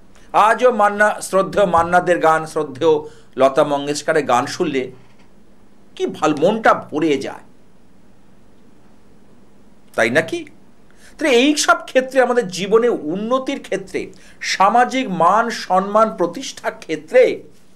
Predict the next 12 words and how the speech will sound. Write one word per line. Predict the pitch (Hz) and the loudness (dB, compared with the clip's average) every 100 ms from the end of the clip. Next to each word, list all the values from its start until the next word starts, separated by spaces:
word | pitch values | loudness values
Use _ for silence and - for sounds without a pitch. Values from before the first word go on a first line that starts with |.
| - - - - - - - - - | -20 -20 -20 -20 -20 -20 -20 -20 -18
রবি | 110 131 170 190 214 | -8 -4 -4 -4 -8
গ্রহের | 185 175 165 165 139 | -4 -4 0 0 0
ভূমিকা | 143 147 143 147 131 | -6 -4 0 0 0
কিন্তু | 135 127 123 120 117 113 - - - - - - - - - - - - | -2 -8 -6 -4 -4 -6 -12 -20 -20 -20 -20 -20 -20 -20 -20 -20 -20 -18
অনস্বীকার্য। | 82 90 92 - 92 - - - - - - - - - - - - - - - - - - - - - - - - - - | -14 -12 -12 -14 -16 -20 -20 -20 -20 -20 -20 -20 -20 -20 -20 -20 -20 -20 -20 -20 -20 -20 -20 -20 -20 -20 -20 -20 -20 -20 -10
আমরা | 113 135 208 | -6 0 0
ফেলে | - 151 170 | 0 2 2
দিতে | 196 220 | 2 -2
পারবো | - 185 190 220 | 2 2 2 -2
না | 320 | -6
রবি | 208 127 113 | -6 -6 -8
গ্রহকে। | 90 - - | -12 -20 -20